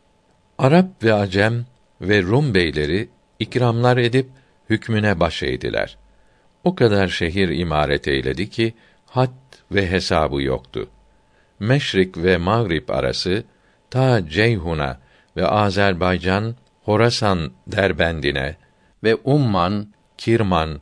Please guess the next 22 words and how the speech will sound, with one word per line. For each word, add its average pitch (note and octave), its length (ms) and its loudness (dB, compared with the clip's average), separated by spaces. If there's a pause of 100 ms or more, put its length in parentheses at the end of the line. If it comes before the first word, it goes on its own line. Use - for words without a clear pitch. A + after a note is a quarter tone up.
(240)
Mısır, G2 640 -2
Şam A#2 480 -4 (340)
ve G2 200 0
Rum'a G#2+ 380 0
varıncaya G2+ 640 2
kadar A1 440 -6 (600)
bütün C3+ 440 2
beldeler D#2 640 0 (420)
onun D3 260 2
hükmüne F#2+ 640 -2
baş - 240 -4
eğdi. A#1+ 360 -6 (680)
Hatta G#2+ 480 0
rivayet F#2+ 520 2
olundu F2+ 420 -2
ki, C#2+ 280 -4 (400)
Hazreti G#2 480 0
Ömer'in F#2+ 540 0 (680)
radıyallahu F2 800 0
anh E2 180 -2 (520)
zamanı G#2+ 600 0
şeriflerinde D2+ 880 -2